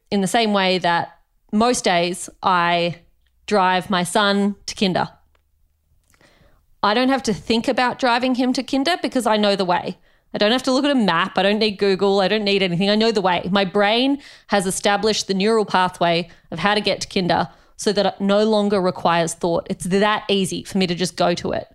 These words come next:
Helen, if you suddenly said, "I need you to pick up a child from kinder across town in a suburb I didn't know," that requires a lot of effort. I need to open a map. I need to look at it. I need to think about where I'm going. It requires a lot of concentration. It's a hard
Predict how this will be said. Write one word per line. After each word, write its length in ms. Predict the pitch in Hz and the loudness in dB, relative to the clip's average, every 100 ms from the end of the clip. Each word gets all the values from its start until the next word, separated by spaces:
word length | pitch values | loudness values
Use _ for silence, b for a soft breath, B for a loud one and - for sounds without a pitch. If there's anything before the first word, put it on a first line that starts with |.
| b b b b b - | b b b b b -12
Helen, 260 | - 226 226 | -2 0 2
if 120 | 214 | 0
you 120 | 233 | 0
suddenly 360 | 269 269 240 220 | 0 0 0 -2
said, 280 | - 196 185 | 0 0 0
"I 100 | - | 0
need 220 | 190 196 190 | 0 0 -2
you 60 | |
to 60 | 185 | -4
pick 200 | 208 202 | -2 -2
up 100 | 180 | -2
a 40 | |
child 360 | 185 190 180 170 | -2 2 2 0
from 160 | 202 180 | -4 -4
kinder 340 | - 196 180 | -2 0 0
across 320 | - - 196 - | -2 -2 -2 -2
town 320 | 214 208 180 | 0 2 0
in 120 | 180 | -2
a 40 | 170 | 0
suburb 320 | 185 185 180 | 0 0 0
I 100 | 170 | -2
didn't 280 | 170 180 208 | -2 -4 0
know," 440 | 262 254 180 185 b b b | 0 2 0 -2 b b b
that 160 | 233 277 | 0 0
requires 360 | 302 240 214 | 0 2 2
a 60 | 214 | 2
lot 120 | 190 | 0
of 100 | 185 | 0
effort. 380 | 247 - 160 - _ _ | -2 -2 -6 -6 _ _
I 60 | 196 | -2
need 160 | 190 | -2
to 100 | - | 0
open 240 | 202 202 214 | 0 0 0
a 40 | |
map. 280 | 196 185 185 | 2 0 -2
I 60 | 185 | -4
need 160 | 185 | -2
to 80 | 196 | -2
look 240 | 185 185 220 | 0 0 0
at 120 | 185 | 0
it. 140 | 185 | 0
I 60 | 185 | -2
need 160 | 180 170 | -4 -6
to 60 | |
think 200 | - 202 | -2 -2
about 200 | 190 185 | 0 0
where 120 | 190 190 | 0 -2
I'm 120 | 185 | 0
going. 280 | 190 185 - | 0 0 -4
It 120 | - | -4
requires 360 | 208 202 226 214 | -6 0 2 2
a 60 | |
lot 200 | 196 202 202 | 2 2 0
of 80 | |
concentration. 600 | - 202 202 190 185 - 175 | -2 -4 -4 -2 -2 -4 -4
It's 100 | 202 | -4
a 40 | |
hard 440 | - 214 202 208 | 0 2 4 2